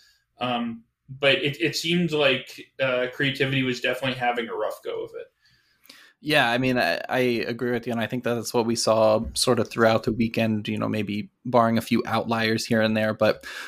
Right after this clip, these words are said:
Speaker 2: one interesting thing to note, and what makes kinda analyzing this deck hard, and Nathan and I, Nathan and I have talked about this the past few episodes as well, is with all the different versions of Creativity running around,
Speaker 1: Yeah.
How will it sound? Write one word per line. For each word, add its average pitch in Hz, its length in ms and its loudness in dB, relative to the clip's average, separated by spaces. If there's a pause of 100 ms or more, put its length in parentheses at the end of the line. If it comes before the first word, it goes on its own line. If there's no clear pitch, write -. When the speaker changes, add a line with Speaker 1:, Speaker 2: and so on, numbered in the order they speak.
Speaker 2:
one 185 360 6 (220)
interesting 135 520 2
thing 120 180 2
to 113 60 4
note, 113 300 2
and 110 600 0
what 120 200 2
makes - 440 -2 (360)
kinda 117 240 0
analyzing 113 540 0
this 110 180 -2
deck 113 220 -2
hard, 113 220 2
and 110 80 -2
Nathan 113 260 0
and 113 80 0 (380)
I, 123 40 -2
Nathan 120 280 2
and 107 100 -2
I 117 60 2
have 113 120 -2
talked - 220 -2
about 113 200 0
this - 140 -6
the - 100 -20
past - 260 -4
few 120 80 -2
episodes 113 420 -6
as 110 100 -10
well, 110 360 0 (420)
is 110 720 4 (280)
with 120 400 6
all 123 100 6
the 127 100 4
different 120 380 0
versions 107 540 2
of 107 80 -8
Creativity 107 580 -2
running 104 280 -2
around, 104 500 -2 (200)
Speaker 1:
Yeah. - 140 0